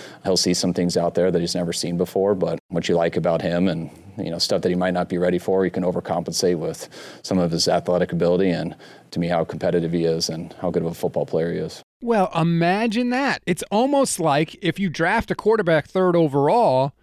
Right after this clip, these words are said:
Speaker 2: they're going to get better the more you play them.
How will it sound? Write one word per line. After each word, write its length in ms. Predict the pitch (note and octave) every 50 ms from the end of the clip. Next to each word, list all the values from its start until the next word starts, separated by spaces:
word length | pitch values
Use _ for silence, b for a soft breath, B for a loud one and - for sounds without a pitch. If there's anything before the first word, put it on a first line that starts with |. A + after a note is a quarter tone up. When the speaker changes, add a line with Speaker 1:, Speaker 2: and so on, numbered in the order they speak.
| _ _ _ _ _ _ -
Speaker 2:
they're 160 | G3+ G3+ G3 -
going 360 | - - F#3+ F#3 F#3+ G3+ G3+
to 80 | F#3 F#3+
get 320 | E3 G3 F#3 E3 - _
better 420 | - E3+ F3+ F#3 F#3 F3+ F3+ F3+ F3+
the 140 | D#3+ F#3+
more 460 | F#3 F3 E3+ E3+ E3 D#3+ E3 E3+ F#3+ F#3+
you 200 | F#3 E3+ F#3+ F#3+
play 320 | - - G3+ G#3 A3+ A#3
them. 300 | G#3+ G3 E3 C3+ G2+ B